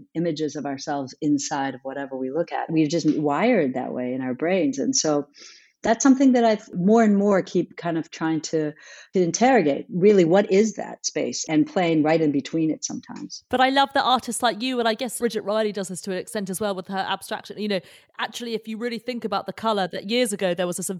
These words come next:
Speaker 2: fantastic exhibition at National Gallery which paired Bridget Riley with Tintoretto and Titian, and actually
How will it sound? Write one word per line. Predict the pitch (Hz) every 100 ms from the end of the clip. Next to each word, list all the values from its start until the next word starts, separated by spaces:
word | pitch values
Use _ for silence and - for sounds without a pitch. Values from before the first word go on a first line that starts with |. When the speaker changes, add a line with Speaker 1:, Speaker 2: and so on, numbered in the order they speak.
| -
Speaker 2:
fantastic | 196 214 220 - 190
exhibition | 165 - 208 202
at | 180
National | 185 175 185
Gallery | 190 185 175
which | 170 -
paired | 214 208 180 170 - - - -
Bridget | 214 180
Riley | 185 196 175
with | 180 190 170 -
Tintoretto | - 196 196 185 -
and | 165
Titian, | 180 226 - 175 151
and | 202
actually | 190 220 214 208